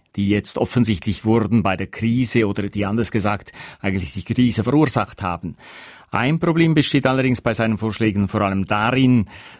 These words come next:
dass er das komplizierte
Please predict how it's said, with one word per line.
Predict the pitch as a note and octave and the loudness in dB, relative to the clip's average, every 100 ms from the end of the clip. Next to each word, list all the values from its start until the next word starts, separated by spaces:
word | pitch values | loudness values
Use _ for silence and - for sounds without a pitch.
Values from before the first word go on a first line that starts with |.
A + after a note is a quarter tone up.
| _ | _
dass | - G#2+ - - | -2 0 0 2
er | G#2+ G2+ G2 | 2 2 -2
das | G2+ - | -4 -2
komplizierte | A2+ G#2 G#2 G2 F#2 - B2 C#3 - A#2 G2+ | 0 0 2 0 -2 -2 2 2 2 0 0